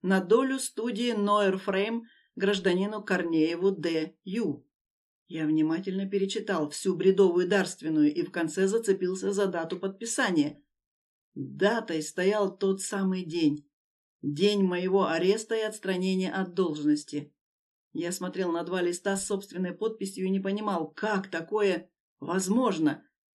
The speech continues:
Подпись точно моя, не скопированная, не отсканированная, потому что узнал все линии, закорючки и точки на ней. Ну, я же не мог это подписать, точно нет. Такие бумаги без юриста не оформляют.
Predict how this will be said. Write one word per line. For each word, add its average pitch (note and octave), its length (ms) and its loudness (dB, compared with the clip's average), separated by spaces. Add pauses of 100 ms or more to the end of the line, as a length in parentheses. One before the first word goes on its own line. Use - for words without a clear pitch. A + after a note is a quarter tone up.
(200)
Подпись E3+ 500 -4
точно B3+ 400 -2
моя, D#3 280 2
не F3+ 160 0
скопированная, E3 800 2
не E3 160 2
отсканированная, E3+ 960 0 (460)
потому E3+ 340 -2
что G3 200 2
узнал F#3+ 400 2
все F#3 280 0
линии, G#3 420 -2
закорючки F3 640 -4
и G#3 80 -8
точки A#3 360 -4
на D#3+ 140 0
ней. D3 360 2 (800)
Ну, D3+ 400 -2 (240)
я F3+ 180 -2
же F#3+ 140 4
не G3 140 6
мог A#3+ 380 4
это G3 160 0
подписать, A3+ 720 -2 (100)
точно G3+ 480 0
нет. E3 320 0 (560)
Такие F#3 360 0
бумаги G3 400 2
без F3+ 220 -2
юриста F#3+ 460 -2
не F#3 140 2
оформляют. E3 760 0